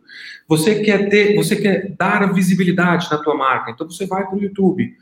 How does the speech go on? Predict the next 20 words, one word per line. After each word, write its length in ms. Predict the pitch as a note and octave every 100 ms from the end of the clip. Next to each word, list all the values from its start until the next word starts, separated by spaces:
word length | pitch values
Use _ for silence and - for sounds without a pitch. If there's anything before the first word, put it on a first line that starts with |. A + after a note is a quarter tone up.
| _ -
ou 220 | G#3 G3+
com 120 | G3
vídeos 300 | F#3+ E3+ -
de 80 | -
conteúdo, 720 | D3+ C#3+ A2+ C3 E3 E3 D#3+
ou 100 | E3+
mesmo 360 | F3 G3 F#3+ F#3+
com 120 | D#3+
vídeos 380 | - E3 D3 C3+
mais 300 | C#3 D3 -
comerciais. 840 | C3 B2 B2 - G#2+ C#3+ D3+ - B2
O 20 |
YouTube 320 | B2+ D#3 D3+
tem 280 | D3 C#3 - _ _ -
uma 140 | B2
variedade 720 | - C#3+ D3+ D3 B2+ D3 C#3
de 60 | B2
produtos 500 | - A2+ B2 - -
disponíveis, 600 | B2 - G#2 G#2+ B2+ A#2
tem 240 | - B2